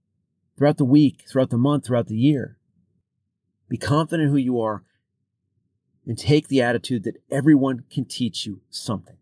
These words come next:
You can learn from everyone. Okay, my friends, people, we're all gonna deal with them. Why not do it well? Why not get better at it? Like I said, if you're an eight or a nine, let's get to a ten or eleven.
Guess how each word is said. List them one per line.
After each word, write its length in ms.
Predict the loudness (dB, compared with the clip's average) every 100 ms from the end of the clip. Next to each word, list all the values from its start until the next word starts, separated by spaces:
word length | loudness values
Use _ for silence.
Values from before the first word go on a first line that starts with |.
| _
You 120 | -10
can 200 | -4 -2
learn 300 | 0 0 -2
from 200 | -4 -6 -6
everyone. 380 | -6 -8 -14 -20 _ _ _ _
Okay, 180 | 0 2
my 140 | 4
friends, 460 | 0 -2 -4 -6 -10
people, 520 | 0 2 2 -2 -4 0
we're 120 | 2
all 120 | 4
gonna 180 | 2 -2
deal 260 | 0 0
with 120 | 0 -6
them. 160 | -14 -8
Why 160 | -6
not 240 | -4 -6 -4
do 160 | -2
it 100 | 0
well? 280 | 2 2 0
Why 160 | -2 -2
not 180 | -2
get 300 | -4 -8 -4
better 340 | 0 2 2 2
at 160 | 0
it? 60 | -8
Like 120 | -14
I 40 | -12
said, 160 | -10
if 100 | -6
you're 140 | -4 -4
an 80 | -4
eight 240 | -2 0
or 80 | 2
a 60 | 0
nine, 240 | 0 -2
let's 120 | -4
get 140 | -6 -6
to 80 | -6
a 40 |
ten 240 | -2 0
or 60 | 2
eleven. 380 | 2 0 -2